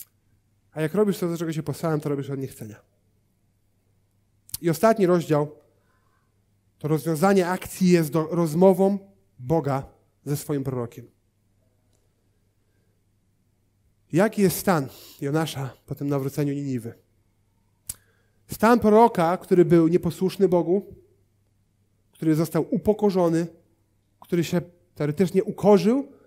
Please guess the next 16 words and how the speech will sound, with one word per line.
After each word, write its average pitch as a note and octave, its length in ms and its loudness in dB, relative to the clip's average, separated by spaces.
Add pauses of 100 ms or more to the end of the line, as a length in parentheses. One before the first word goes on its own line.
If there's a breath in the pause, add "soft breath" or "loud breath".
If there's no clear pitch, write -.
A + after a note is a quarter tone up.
(1160 soft breath)
który D#3 180 -8
został E3 280 -2
złamany. F3 560 2 (2000)
Jego E3+ 180 2
pojęcie G#3 580 4
Boga F#3 440 6
i E3+ 60 6
Jego F3 200 4
planu G#3+ 440 4
zostało F3+ 320 2
bardzo A3 380 6
mocno B3+ 360 8
prześwietlone G#3 640 2
przez E3+ 180 -6
tą E3+ 120 -2
historię. D3+ 520 0